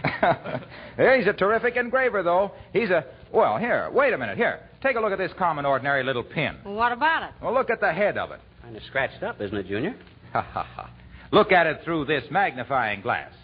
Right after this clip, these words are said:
Speaker 1: which I just happen to have with me.
Speaker 3: Uh-oh.
Speaker 2: Well, heavenly days, isn't that marvelous?
Speaker 3: Let me look at it. Well, I'm a son of a gun. What does it say, Junior? Can't quite read it without my glasses.
Speaker 1: It says you don't have to be sharp as a pin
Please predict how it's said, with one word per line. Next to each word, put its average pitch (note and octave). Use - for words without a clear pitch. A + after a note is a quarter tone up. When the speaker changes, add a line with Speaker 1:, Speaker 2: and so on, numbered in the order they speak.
Speaker 1:
which C3
I F2+
just G2
happen F2
to D2+
have F2
with F#2+
me. E3
Speaker 3:
Uh-oh. G#2+
Speaker 2:
Well, B3+
heavenly F4
days, F#3
isn't C4
that D#4
marvelous? D#4+
Speaker 3:
Let E3+
me F#3
look G3
at F2
it. D2
Well, G3
I'm G#2+
a G2
son D#3+
of G3
a G#3+
gun. C3+
What G#3+
does G#3
it -
say, A3+
Junior? B2+
Can't D3+
quite D3
read D3+
it G#2
without G#2
my G2
glasses. A#2
Speaker 1:
It D3
says A3+
you C#3+
don't B3
have F3+
to C3+
be A#2+
sharp C#3+
as A2
a A2
pin F#2